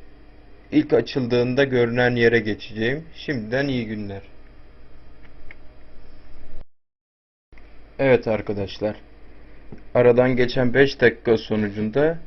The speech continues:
Galaxy S'in karşılama ekranına geldik. İlk çalıştırmamız süresinde birçok hatayla ve de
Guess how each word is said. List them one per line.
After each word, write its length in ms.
Galaxy 500
S'in 220
karşılama 600
ekranına 460
geldik. 560
İlk 240
çalıştırmamız 800
süresinde 920
birçok 440
hatayla 520
ve 140
de 240